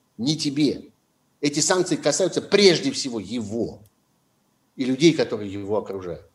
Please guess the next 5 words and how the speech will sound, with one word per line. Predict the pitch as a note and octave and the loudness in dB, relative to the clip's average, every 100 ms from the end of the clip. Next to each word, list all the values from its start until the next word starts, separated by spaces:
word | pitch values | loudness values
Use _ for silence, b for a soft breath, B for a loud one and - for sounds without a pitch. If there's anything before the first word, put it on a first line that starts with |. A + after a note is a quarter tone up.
| _ _ _ - | _ _ _ 0
Это | D#3 F#3 | 4 6
ограничение | D#3 E3+ D#3+ F3+ E3 | 6 4 4 4 4
на | D#3+ | 2
их | D#3 - A3+ G#3+ D3+ | 0 2 4 4 2
выезд. | C#3+ A2+ D#2+ - | -2 -2 -4 -12